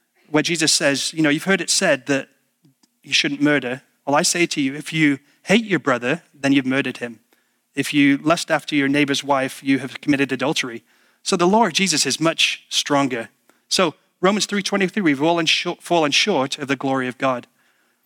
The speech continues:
And I, and I love what Paul says in Colossians. He, he says, "The mystery of the gospel, which is Christ in you, the hope of glory." Isn't it great to know that we've fallen short of the glory of God, but when we come to Christ,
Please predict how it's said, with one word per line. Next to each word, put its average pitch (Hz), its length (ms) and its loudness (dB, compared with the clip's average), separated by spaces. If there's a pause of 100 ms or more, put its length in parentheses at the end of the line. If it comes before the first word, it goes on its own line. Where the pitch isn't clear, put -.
(160)
And 302 100 2
I, - 100 2
and 160 140 0
I 156 60 4
love 190 380 0
what 185 140 4
Paul 180 200 2
says 165 240 0
in 147 80 -2
Colossians. 147 560 0
He, 143 160 -2
he 143 180 -2
says, 143 420 0 (220)
"The 147 80 2
mystery 156 720 0 (340)
of 143 120 -4
the 135 80 -2
gospel, 151 400 0
which 135 200 -2
is - 260 -4 (100)
Christ 196 500 0
in 185 260 0
you, 127 320 0 (320)
the 135 100 -4
hope 147 220 -2
of 127 100 -2
glory." 123 440 -4 (760)
Isn't 226 160 2
it 208 60 -4
great 202 320 2
to - 100 -2
know 165 200 4
that 147 160 -2
we've 143 160 2
fallen 220 360 2
short 185 320 0
of 160 60 -4
the 156 100 -2
glory 147 260 0
of 139 100 -6
God, 131 300 -2
but 135 160 -10
when 151 160 0
we 147 100 2
come 208 240 -2
to 202 140 -2
Christ, 131 580 -4